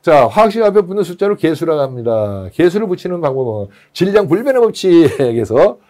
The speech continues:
어, 지금 금방 설명해 드린 거 다 여기 또 있네. 자, 의하여 붙여집니다. 즉, 화학 반응식에서 화살표를 전후로 하여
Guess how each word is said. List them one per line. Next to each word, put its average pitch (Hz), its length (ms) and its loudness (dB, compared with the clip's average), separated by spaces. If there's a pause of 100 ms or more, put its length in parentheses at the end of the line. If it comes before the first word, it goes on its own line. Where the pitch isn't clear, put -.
(120)
어, 170 80 -10
지금 208 160 -4
금방 175 200 -2
설명해 175 400 -8
드린 190 180 -12
거 240 80 -16
다 131 180 -4
여기 123 140 -4
또 123 80 -8
있네. 110 380 -8 (500)
자, 127 360 2 (100)
의하여 156 300 2
붙여집니다. 117 760 -6
즉, 190 260 2
화학 196 240 -4
반응식에서 151 600 -2
화살표를 170 580 -4
전후로 139 340 -2
하여 147 280 4